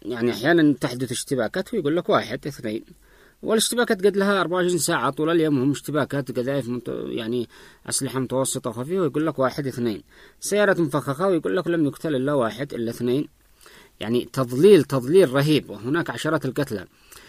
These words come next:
كما كان في، آه، استهداف مقر مكافحة الإرهاب، قالوا ما قتلوا إلا ثلاثة أو أربعة، مع أنه الذي قتل أكثر من عشرين، حتى وصل بعض القتلى من مواطنين دي في ساحل قلدمور،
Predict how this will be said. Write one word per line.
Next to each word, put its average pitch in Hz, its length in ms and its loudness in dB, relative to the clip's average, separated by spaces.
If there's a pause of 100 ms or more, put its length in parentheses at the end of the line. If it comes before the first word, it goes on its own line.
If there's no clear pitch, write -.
(200)
كما 214 260 6
كان 220 260 4
في، 185 460 8
آه، 135 260 4
استهداف 156 420 2
مقر 165 300 4
مكافحة 147 440 2
الإرهاب، 160 480 0
قالوا 202 200 -6
ما 165 140 -2
قتلوا 151 320 -4
إلا 139 140 0
ثلاثة 123 360 -4
أو 101 120 -8
أربعة، 101 300 -14 (720)
مع 104 160 -2
أنه 151 160 4
الذي 135 220 2
قتل - 300 -4
أكثر 135 260 -6
من 117 180 -2
عشرين، 127 480 -4 (180)
حتى 127 540 -6
وصل 127 400 -2
بعض 135 260 -2
القتلى 156 360 -4
من 139 120 2
مواطنين 135 480 0
دي 143 100 -2
في 143 60 -6
ساحل 139 320 -4
قلدمور، 107 440 -4